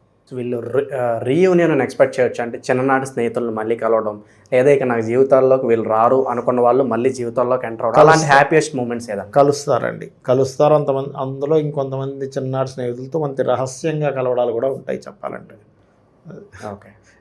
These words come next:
Speaker 2: ఎందుకంటే, గురువు, లగ్నాధిపతి అయిన గురువు అష్టమ స్థానంలో, రహస్య స్థానం అంటారు, జూన్ నుంచి అష్టమ స్థానంలో ఉంటూ మరొక అష్టమ స్థ-, మరొక న్యాచురల్ అష్టమాన్ని చూస్తున్నాడు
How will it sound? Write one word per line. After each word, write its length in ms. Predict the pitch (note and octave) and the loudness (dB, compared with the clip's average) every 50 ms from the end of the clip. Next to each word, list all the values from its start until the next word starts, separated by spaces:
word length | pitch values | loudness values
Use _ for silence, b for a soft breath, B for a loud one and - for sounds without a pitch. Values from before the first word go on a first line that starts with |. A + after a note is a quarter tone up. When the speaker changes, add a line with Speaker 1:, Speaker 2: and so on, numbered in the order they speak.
| b C#3 | b -10
Speaker 2:
ఎందుకంటే, 320 | C3+ C#3 C#3+ D3 D3 D#3+ | -6 -4 -2 0 0 0
గురువు, 580 | D#3 C#3 C#3 D3 D3+ - F3+ D#3 E3 G3 - - - | 0 2 4 4 4 6 4 4 0 -2 -4 -4 -2
లగ్నాధిపతి 640 | C3 C3 A#2+ A#2 C3 C#3 D3+ D#3 D#3 D3+ D#3 C#3 B2+ | 0 0 0 0 -2 0 2 2 2 2 0 0 -2
అయిన 160 | A#2+ A#2 A#2 | -2 -2 -4
గురువు 360 | G#2+ A2 A2+ A#2+ C#3 F3+ A3 G#3 - _ b b b b b b b b b | -4 -4 -4 -2 -2 -4 -6 -8 -12 _ b b b b b b b b b
అష్టమ 300 | - - - - E3 E3+ | -2 -2 0 0 0 0
స్థానంలో, 600 | D#3+ E3 - E3+ D3+ C#3 C3+ C3 B2 A#2+ A#2+ A#2+ | 0 0 2 2 2 2 2 2 4 4 4 4
రహస్య 340 | A#2+ B2+ C3 B2+ - - F3 | 4 2 0 -2 -2 -4 -6
స్థానం 320 | - - - C#3 C3+ B2 | -4 -4 -4 -4 -4 -4
అంటారు, 320 | A2+ A#2+ B2 - C3 B2 B2 - - C#3 | -4 -6 -6 -6 -6 -6 -8 -10 -16 -16
జూన్ 380 | A#2+ A2+ A2+ C3+ D3 D#3 D3 | -10 -6 -2 -2 0 0 -2
నుంచి 300 | B2+ A#2 A2 - - - _ _ b b b b b b b | -2 -4 -6 -8 -12 -18 _ _ b b b b b b b
అష్టమ 300 | B2+ B2+ - - D3+ D#3 | 0 0 0 0 -4 -4
స్థానంలో 500 | D3+ - - D#3 D3+ D3 C#3+ C#3 C#3 C#3 | -2 -2 0 0 2 2 0 -2 -2 -4
ఉంటూ 140 | C#3 D3+ F3 | -4 -2 0
మరొక 280 | F3 D#3 D3 C#3+ - D3 | 2 4 4 4 4 4
అష్టమ 400 | C#3 C3 C3 C3 - - D3+ D3+ | 4 4 4 2 -2 -4 -4 -4
స్థ-, 260 | D3 - - - - | -4 -6 -10 -10 -6
మరొక 340 | C3+ C3 C3 C3+ C3 C3+ B2+ | 0 2 2 2 2 2 0
న్యాచురల్ 540 | B2 A#2+ A#2+ B2 B2+ C3 C3 - D#3+ E3 D#3 | 0 2 2 0 0 -2 -2 -4 -2 2 2
అష్టమాన్ని 480 | C#3 - - C#3+ C#3 C#3 D3 D3+ C#3+ | 2 0 0 -6 -6 -6 -6 -6 -8
చూస్తున్నాడు 540 | B2+ B2+ - - C#3 C3+ C3 C3 - _ _ | -8 -10 -12 -14 -12 -12 -12 -12 -12 _ _